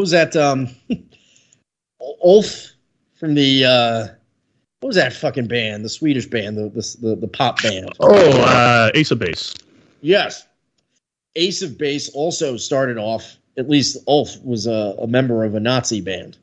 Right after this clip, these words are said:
Speaker 2: Yeah, it was. It had a weird name though, kinda like Suicide Now or something like that though, which is kinda
Speaker 1: Yes.
Speaker 2: weird.
Speaker 1: There's actually,
Speaker 2: Uh,
Speaker 1: you can find it on the internet. Like, you
Speaker 2: Yeah.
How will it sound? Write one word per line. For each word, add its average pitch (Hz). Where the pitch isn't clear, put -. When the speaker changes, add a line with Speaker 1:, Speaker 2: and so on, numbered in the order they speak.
Speaker 2:
Yeah, 165
it 123
was. 131
It 143
had 175
a 160
weird 135
name 123
though, 101
kinda 110
like 95
Suicide 110
Now 95
or 104
something 113
like 113
that 110
though, 110
which 104
is 95
kinda 101
Speaker 1:
Yes. 87
Speaker 2:
weird. -
Speaker 1:
There's 156
actually, 185
Speaker 2:
Uh, 170
Speaker 1:
you 190
can 165
find 165
it 135
on 123
the 117
internet. 113
Like, 117
you 165
Speaker 2:
Yeah. 165